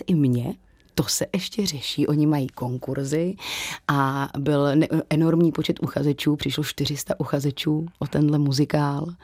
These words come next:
takže uvidí se, jak to vlastně s náma všema dopadne a nedopadne, ale už teď, když poslouchám zase písničky paní Hany Zagorové a vidím, jak v tom Honza poctivě sedí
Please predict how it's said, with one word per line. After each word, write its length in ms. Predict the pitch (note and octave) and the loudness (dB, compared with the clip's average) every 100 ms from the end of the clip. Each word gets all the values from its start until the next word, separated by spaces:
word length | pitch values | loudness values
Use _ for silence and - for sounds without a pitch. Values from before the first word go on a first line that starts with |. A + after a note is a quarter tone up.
| - - - - | -14 -12 -12 -4
takže 240 | D#3+ B2 | -2 -2
uvidí 400 | F3+ D3 D#3 D#3 | -2 0 0 0
se, 300 | D3 D#3 D#3 - | 0 0 -2 0
jak 240 | D3+ C#3 | 0 0
to 120 | - D#3+ | 0 0
vlastně 340 | D3+ - E3+ | 0 2 2
s 180 | - - | 2 0
náma 240 | C#3+ D#3+ | 2 2
všema 520 | E3 - D#3 D#3 D#3 - | 0 2 2 4 2 0
dopadne 480 | C#3 C#3 D3+ D3+ E3 | -2 -2 -2 0 0
a 100 | E3 | 2
nedopadne, 600 | D#3 D3 D#3 C#3+ C#3+ C#3 - - - - | 2 2 0 2 2 0 -6 -12 -12 -4
ale 220 | D#3 D#3 | 0 0
už 200 | D#3+ D#3 - | 0 -2 2
teď, 260 | E3+ E3 | 2 2
když 220 | D#3 D3+ - | -2 -2 -2
poslouchám 540 | D#3 - D#3+ - D3+ | -4 0 0 2 0
zase 240 | D3+ - | 0 -2
písničky 460 | D3+ D3 - D3+ - | -2 -2 0 -2 -2
paní 260 | D3+ D3+ D3 | 0 2 2
Hany 180 | D3+ D3 | 2 2
Zagorové 560 | D3 D#3 D#3 D3 C#3+ | 2 2 2 2 0
a 100 | D3 | 0
vidím, 240 | C#3 D#3 D#3 | 0 2 0
jak 100 | D3 | 0
v 40 | |
tom 120 | D3+ | -4
Honza 240 | D3 D3 D#3 | -2 -2 -2
poctivě 500 | D#3 - - D3+ C#3+ | -4 -4 0 0 2
sedí 500 | - D3+ D3+ D3+ | 2 2 4 4